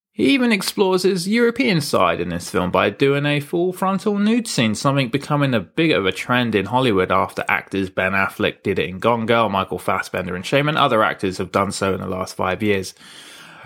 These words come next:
Rooney Mara, though, is a necessary addition to this role as she goes full circles from her Oscar-nominated role as Lisbeth Salander in The Girl with the Dragon Tattoo to playing on our heartstrings as the protagonist's love interest, Molly, has the incentive to Carlisle's decisions, good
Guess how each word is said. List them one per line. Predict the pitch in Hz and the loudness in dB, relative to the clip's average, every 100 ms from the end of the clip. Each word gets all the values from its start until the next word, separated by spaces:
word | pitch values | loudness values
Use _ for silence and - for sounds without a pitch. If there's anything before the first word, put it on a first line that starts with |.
| 120 | -2
Rooney | 254 311 | 2 2
Mara, | 185 220 254 123 95 | 2 2 4 2 2
though, | 78 | 2
is | 85 175 | 4 4
a | 156 | 2
necessary | 160 185 208 - 165 - 135 123 | 0 0 0 0 -2 2 2 4
addition | 113 110 151 - 110 | 2 0 -2 -2 -4
to | 104 | -2
this | 95 95 | -2 0
role | 110 135 92 | 0 2 2
as | |
she | - 123 | 0 0
goes | 117 104 - | 0 0 -2
full | - 175 | -2 0
circles | - - 139 139 104 101 | 0 0 -2 0 -4 -4
from | 113 | -4
her | 107 - | -2 0
Oscar-nominated | 135 - 107 110 107 104 101 101 | 0 0 0 0 2 0 0 0
role | 104 101 98 | 2 2 2
as | 92 | 0
Lisbeth | 98 98 - 92 | 0 0 -4 -4
Salander | - 104 120 110 95 | 0 2 2 0 -2
in | 95 | -2
The | 92 | 0
Girl | 104 101 | 2 2
with | 92 | 0
the | 92 | 0
Dragon | 95 92 90 | 0 -2 -6
Tattoo | 101 98 127 95 92 - - - - - | -8 -4 -2 -2 -4 -10 -20 -20 -20 -4
to | 160 | -2
playing | - 214 214 | 2 2 2
on | 196 | 2
our | 196 190 | 2 2
heartstrings | 170 214 170 - 131 117 | 2 0 0 0 0 0
as | 120 | -2
the | 127 | -2
protagonist's | 120 131 147 151 147 139 147 143 | -4 -2 -2 0 -2 -2 -2 0
love | 147 156 | 2 2
interest, | 151 113 95 - | 0 0 -2 -2
Molly, | 110 139 131 90 | 0 2 2 2
has | 98 110 110 - | 0 -2 -2 -2
the | - 120 | 0 2
incentive | 120 110 - 175 170 - 104 95 | 0 -2 0 0 2 0 0 -2
to | - 117 101 | -4 -2 -2
Carlisle's | - 113 110 107 107 104 104 | -4 0 2 2 2 0 -4
decisions, | 107 139 131 95 90 | -4 -2 -2 -4 -10
good | - 110 107 | -2 0 0